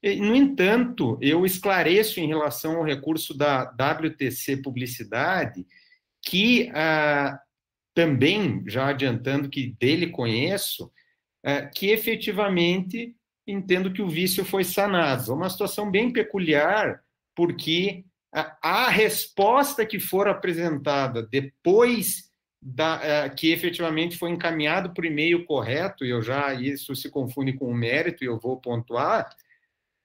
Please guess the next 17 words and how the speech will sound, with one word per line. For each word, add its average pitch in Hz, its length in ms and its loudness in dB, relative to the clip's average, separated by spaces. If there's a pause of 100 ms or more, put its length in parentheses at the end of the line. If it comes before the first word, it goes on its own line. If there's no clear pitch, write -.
(120)
efetivamente 208 1000 2
veio 190 300 0
uma 220 140 2
resposta 202 680 0
dentro, 196 720 2 (100)
imediatamente 202 880 0
veio 165 220 2
uma 165 100 -2
resposta 170 720 -2 (200)
dentro 175 480 2
do 170 120 -6
prazo 175 340 0
de 165 40 -10
vinte 185 200 -4
e 185 40 -12
quatro 196 320 -2
horas. 117 480 -2